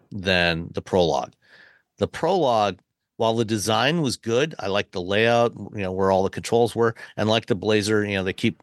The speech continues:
physical controls for climate control and, um, volume and, and tuning knobs, things like that. So they keep all,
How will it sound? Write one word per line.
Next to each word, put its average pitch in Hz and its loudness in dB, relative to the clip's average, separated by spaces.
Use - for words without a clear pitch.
physical 107 2
controls 101 0
for 101 0
climate 98 -2
control 95 0
and, - -12
um, 87 2
volume 98 2
and, 92 -4
and 90 -10
tuning 98 0
knobs, 90 0
things 101 -6
like 95 -2
that. 92 0
So - -6
they 95 -2
keep - -2
all, 117 0